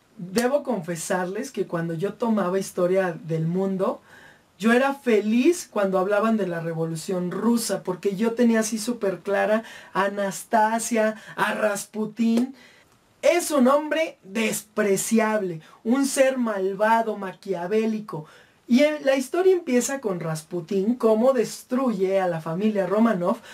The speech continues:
por ser un poderoso hechicero. Lo interesante de esta historia es que realmente Rasputín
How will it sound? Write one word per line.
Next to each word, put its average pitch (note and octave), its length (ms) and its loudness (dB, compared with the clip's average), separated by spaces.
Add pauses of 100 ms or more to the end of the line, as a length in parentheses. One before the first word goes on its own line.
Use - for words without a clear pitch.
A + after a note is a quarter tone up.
(180)
por G#3 200 0
ser C#4+ 180 -2
un E4 140 -2
poderoso A3 580 2
hechicero. C#4 680 0 (440)
Lo A3 200 2
interesante C4 760 0
de D4+ 80 -4
esta C#4+ 200 -8
historia C4+ 300 -4
es B3+ 80 -6
que B3+ 120 -6
realmente B3 540 2
Rasputín G#3 760 -2